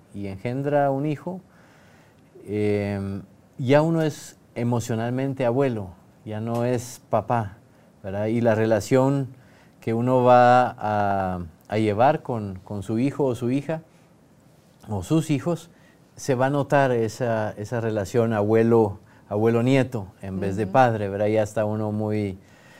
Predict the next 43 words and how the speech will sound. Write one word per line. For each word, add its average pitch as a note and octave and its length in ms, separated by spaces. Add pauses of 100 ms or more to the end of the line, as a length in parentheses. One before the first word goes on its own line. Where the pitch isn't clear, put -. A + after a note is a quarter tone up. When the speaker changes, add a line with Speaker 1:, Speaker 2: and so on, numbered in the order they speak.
(320)
Speaker 1:
eh, G2+ 420
muy A2 540
chocho, D#3 460
decimos B2+ 440
acá B2 240
en B2 80
Guatemala, B2+ 540
¿verdad? A#2 260
Muy, A#2+ 600 (200)
está A#2 380
uno B2 240
muy, A#2+ 260 (160)
muy A2+ 300
paciente, A2+ 1120
muy A2 200
alcahueta, A2+ 960
Speaker 2:
Muy A2 100
actitud G#2 180
Speaker 1:
muy, - 20
Speaker 2:
de G#2 80
abuelo. G3+ 280 (140)
Speaker 1:
¿verdad? G#2 280
Actitud D#3 400
de A2+ 80
abuelo. F2+ 420
Y E3 160
que C#3 220
esa C3+ 220 (260)
actitud A2+ 340
es C3+ 60
linda, C#3+ 340
o G2+ 60
sea, A2 160
nada, B2 400
yo B2 320
con A#2 160
mis A2 160
abuelos A#2 380
tuve A#2 180
una A2+ 160
gran A2 200
relación, A2+ 520
pero, G2 300